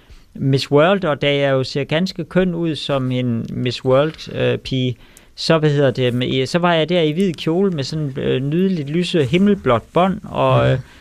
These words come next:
Speaker 1: og så sang jeg kærlighedssange, altså simpelthen, øh, for de der Kalashnikov-bevæbnede, øhm, øh, russiske, øh,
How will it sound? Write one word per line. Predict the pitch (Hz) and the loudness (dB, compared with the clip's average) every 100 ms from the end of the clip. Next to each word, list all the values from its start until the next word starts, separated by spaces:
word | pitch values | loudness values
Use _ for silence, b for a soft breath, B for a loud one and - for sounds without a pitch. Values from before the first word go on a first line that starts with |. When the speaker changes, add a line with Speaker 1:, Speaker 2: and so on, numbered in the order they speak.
| B B | B B
Speaker 1:
og | - | -4
så | - 214 | 0 0
sang | 208 202 190 | 2 0 0
jeg | 175 | -2
kærlighedssange, | 170 196 233 233 180 131 - 131 117 113 107 - - - - | 0 0 0 0 0 -2 -2 0 0 -2 -6 -20 -20 -16 -4
altså | 143 127 | -2 -2
simpelthen, | 135 190 165 165 147 131 | 0 0 2 -2 -2 0
øh, | 127 110 B B B B | 0 -2 B B B B
for | - 139 | 0 0
de | 147 165 | 2 0
der | 160 147 139 131 123 120 | 2 4 4 2 2 0
Kalashnikov-bevæbnede, | 143 143 160 185 143 131 127 - - 135 120 127 120 120 120 117 113 | 0 0 0 -2 -2 0 -2 -4 -4 -2 2 0 0 0 2 2 2
øhm, | 117 113 107 107 113 107 110 107 _ b b b b b _ _ _ _ _ - | 2 2 2 0 -2 -2 -4 -6 _ b b b b b _ _ _ _ _ 0
øh, | 117 113 113 | 4 4 4
russiske, | 113 104 127 156 - 139 - 117 | 2 0 2 2 2 0 0 2
øh, | 113 107 104 104 104 107 107 104 104 104 101 | 4 4 4 4 2 0 0 0 2 0 0